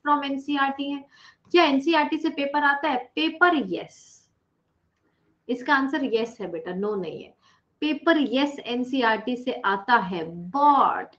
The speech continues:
इसमें एक but लगा रही हूं मैं, लेकिन इसमें से अगर दो सौ question है तो तकरीबन एक सौ अस्सी question आपके usually direct आते हैं,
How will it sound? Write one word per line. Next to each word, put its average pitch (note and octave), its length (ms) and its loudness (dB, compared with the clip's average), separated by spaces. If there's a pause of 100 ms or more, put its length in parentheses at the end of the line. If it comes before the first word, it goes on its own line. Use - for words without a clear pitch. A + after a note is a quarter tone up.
इसमें A#3 300 -4
एक A3+ 160 -4 (140)
but C4+ 220 2
लगा F#3+ 280 0
रही F3 140 -2
हूं E3+ 100 -6
मैं, G#3+ 200 -8 (720)
लेकिन C#4 640 0 (240)
इसमें D4 400 -2
से B3 280 2
अगर A#3 260 -2
दो A#3+ 240 0
सौ E4 180 0
question G#3+ 460 -4
है G#3 140 -4
तो C4+ 140 -8 (120)
तकरीबन C4+ 560 0
एक C4+ 160 -4
सौ D4 120 -8
अस्सी - 760 2
question A#3+ 500 2
आपके A3+ 500 2 (140)
usually A#3+ 560 4
direct F#3 440 2
आते F#3+ 260 4
हैं, A3+ 140 -4